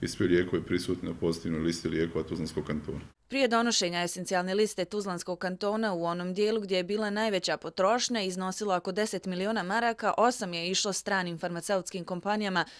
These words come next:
Speaker 2: dok je samo dva miliona maraka ostajalo kod nas u Tuzlanskom kantonu.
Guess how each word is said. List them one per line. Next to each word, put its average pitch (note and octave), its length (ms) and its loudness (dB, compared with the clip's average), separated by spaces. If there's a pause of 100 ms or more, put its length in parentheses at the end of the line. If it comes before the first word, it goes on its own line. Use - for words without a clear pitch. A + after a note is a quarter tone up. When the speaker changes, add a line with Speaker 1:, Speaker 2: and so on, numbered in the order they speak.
(120)
Speaker 2:
dok B3+ 180 0
je A3 60 4
samo B3 260 4
dva A3 220 4
miliona F3 380 0
maraka F#3+ 420 2
ostajalo F3+ 420 2
kod G3 240 4
nas D#3+ 260 -2
u E3 40 -10
Tuzlanskom F3 540 -2
kantonu. F#3+ 520 0